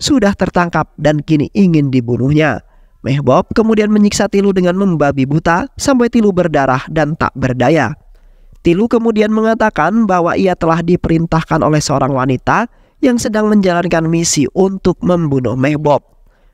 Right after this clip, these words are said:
Namun Mehbob menghiraukan aduannya Tilu, lalu meletakkan Tilu di hadapannya dan sepertinya ingin membunuhnya dengan menggoroknya hingga tewas.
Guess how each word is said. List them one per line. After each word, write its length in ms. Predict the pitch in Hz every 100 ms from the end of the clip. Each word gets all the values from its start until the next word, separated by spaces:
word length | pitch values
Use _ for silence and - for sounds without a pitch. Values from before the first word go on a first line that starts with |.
| -
Namun 240 | 127 135 143
Mehbob 400 | 139 147 196 -
menghiraukan 640 | 226 220 202 196 190 190
aduannya 560 | - 185 175 175 175 165
Tilu, 400 | 170 147 160 - _ -
lalu 240 | 294 277
meletakkan 560 | 247 233 - 190 185 185
Tilu 260 | 175 160 160
di 220 | 175 180
hadapannya 720 | - 156 143 - 135 139 196 - _ _
dan 240 | 220 247 240
sepertinya 640 | 240 247 220 226 196 151 - -
ingin 560 | 220 190 180 165 151
membunuhnya 880 | 175 185 156 156 151 147 143 123 - _
dengan 320 | 117 131 123
menggoroknya 880 | 131 139 123 139 160 - 127 120 156 _ -
hingga 320 | 196 131 113
tewas. 560 | 113 139 131 - -